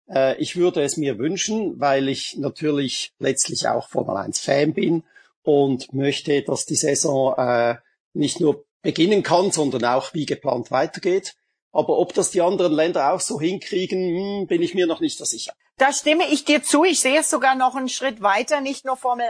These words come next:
Speaker 2: eins und nicht nur Sport, sondern wirklich weltweit Veranstaltungen, auch, ähm, ob das vielleicht Konzerte sind, ob das aber auch,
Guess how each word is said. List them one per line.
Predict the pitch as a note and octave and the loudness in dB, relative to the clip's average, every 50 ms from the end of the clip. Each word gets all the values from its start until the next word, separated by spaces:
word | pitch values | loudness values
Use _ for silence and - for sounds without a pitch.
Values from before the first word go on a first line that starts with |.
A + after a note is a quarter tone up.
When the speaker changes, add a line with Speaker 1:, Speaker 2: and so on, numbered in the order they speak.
| - D#3+ | -2 -2
Speaker 2:
eins | G3 G#3 B3+ D4+ C#4+ - | -2 -2 -4 -6 -8 -8
und | B3+ A#3+ | -8 -6
nicht | A#3+ B3 B3 _ - | -6 -8 -10 _ -8
nur | B3 A3+ A3 | -6 -6 -4
Sport, | - - - - _ G#3 F#3+ E3+ F3 G#3 C4 D#4 - - - _ _ _ _ _ _ _ | -4 -6 -8 -6 _ -2 -2 0 0 0 -2 -4 -8 -16 -20 _ _ _ _ _ _ _
sondern | - - C4 B3 B3 B3+ B3 A#3+ A#3+ B3 A#3+ - | -8 -4 -2 -2 0 0 0 -2 -2 -2 -6 -6
wirklich | A#3 B3 C4+ - B3+ C4 A3+ - | -6 -6 -6 -6 -8 -10 -8 -6
weltweit | - A#3 A#3+ C#4 A#3+ - - A3+ A3+ A3+ B3 A#3+ - | -4 -2 -2 -2 -4 -6 -4 -4 -2 -2 -2 -6 -6
Veranstaltungen, | - A#3 G#3+ - G#3 A#3+ B3+ - - - B3 A#3 A#3+ A#3+ - B3 A#3+ A#3+ A#3+ B3 A#3+ A#3+ A#3 | -4 -4 -4 -2 -4 -4 -6 -8 -6 -4 -2 -2 -2 -2 -2 -4 -2 -2 -2 -2 -2 -2 -2
auch, | - G3 A3 A#3+ A3+ A3 - - - | -2 0 2 2 0 -2 -6 -10 -4
ähm, | - G#3+ A3 A3 A3 A3 G#3 - _ _ _ _ _ _ | 0 0 2 2 0 -4 -8 -14 _ _ _ _ _ _
ob | - - - | -8 -8 -4
das | - G#3+ G#3 - - - _ | -2 -4 -4 -4 -8 -20 _
vielleicht | G3 - - B3 A3 G3+ F3 F#3+ A#3+ - - | -20 -8 -6 -4 0 0 0 0 0 -4 -6
Konzerte | - C4+ C4+ B3 - - G#3 F#3+ G3+ - G#3 G#3 | -6 -8 -8 -6 -4 -2 -2 -2 -2 -2 -4 -6
sind, | F#3 G3 F#3+ - | -6 -6 -4 -4
ob | - - - | -6 -4 -4
das | F#3+ G3 - | -6 -4 -4
aber | F#3+ F#3 G3+ F#3 A#2 | -2 -2 0 0 0
auch, | F#3+ G#3 - | 0 -2 -4